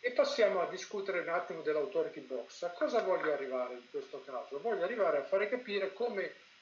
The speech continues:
l'avere i record, eh, popolati, i record d'autorità curati e con dati importanti, interessanti, come minimo gli identificatori di tipo viaf e Wikidata, si può arrivare veramente lontano.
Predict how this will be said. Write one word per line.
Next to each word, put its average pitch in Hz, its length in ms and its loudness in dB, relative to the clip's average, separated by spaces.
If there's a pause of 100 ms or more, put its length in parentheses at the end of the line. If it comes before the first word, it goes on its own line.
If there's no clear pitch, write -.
(180)
l'avere 160 540 2
i 151 80 0
record, 160 480 -2 (260)
eh, 139 180 -8 (280)
popolati, 208 800 2
i - 20 -4
record 196 260 0
d'autorità 165 380 -6
curati 180 680 -2
e 190 120 -2
con 151 360 -12
dati 165 640 -4
importanti, 151 760 -2
interessanti, 139 920 -4
come 214 280 0
minimo 151 540 -8 (400)
gli 196 100 -6 (320)
identificatori 139 1040 -6 (560)
di 151 480 -12
tipo 151 320 -6
viaf - 380 -2
e 139 40 -8
Wikidata, 147 720 -6
si - 180 -10
può 175 220 -4
arrivare 147 560 -2
veramente 135 580 -6
lontano. 120 640 -18